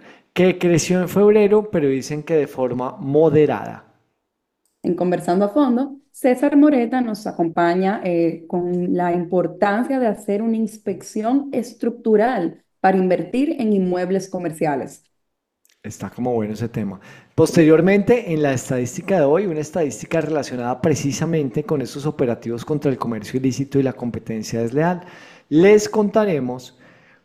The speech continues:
Speaker 1: cuánto del mercado dominicano de cigarrillos corresponde al contrabando, una cifra nada alentadora.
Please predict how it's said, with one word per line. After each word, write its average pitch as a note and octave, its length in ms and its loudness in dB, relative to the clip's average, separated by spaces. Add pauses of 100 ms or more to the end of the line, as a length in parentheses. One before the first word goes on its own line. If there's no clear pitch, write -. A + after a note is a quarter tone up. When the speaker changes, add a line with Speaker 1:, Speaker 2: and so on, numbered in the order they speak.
(220)
Speaker 1:
cuánto A#3 840 6
del C#3+ 200 4
mercado C#3 540 4
dominicano C#3+ 680 -4
de C3 320 2
cigarrillos F3+ 920 -4 (300)
corresponde C3+ 960 -2
al F#3+ 420 0
contrabando, D3+ 840 0
una C#3 140 -8
cifra D#3+ 760 -4
nada C#3+ 560 -2
alentadora. A2 680 -6